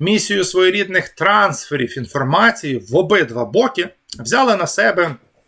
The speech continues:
в одинадцятому, дванадцятому століттях головночинці із заснованих на слов'янській літургії монастирів у Сазові і Зноймо.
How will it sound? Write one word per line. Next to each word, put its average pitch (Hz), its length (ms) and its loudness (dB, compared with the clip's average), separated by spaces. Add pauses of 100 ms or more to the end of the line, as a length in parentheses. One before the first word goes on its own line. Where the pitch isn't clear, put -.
(460)
в - 300 -6
одинадцятому, 160 680 0
дванадцятому 151 600 -2
століттях 165 680 -4 (460)
головночинці 180 1200 0
із 202 340 -4
заснованих 202 800 0
на 190 100 -2
слов'янській 165 800 0
літургії 151 760 -4 (480)
монастирів 233 720 2
у 165 120 2
Сазові 190 560 2
і 214 160 -4
Зноймо. 151 720 0